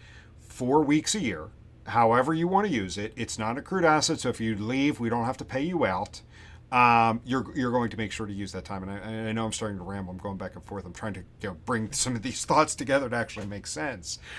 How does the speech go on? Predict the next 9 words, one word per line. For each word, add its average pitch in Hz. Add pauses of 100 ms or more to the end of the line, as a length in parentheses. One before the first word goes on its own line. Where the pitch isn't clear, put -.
(320)
Um, 131 (800)
yeah, 165
I, 120 (100)
and, 131
and 123
that's 139
what 147
I've 120
noticed 117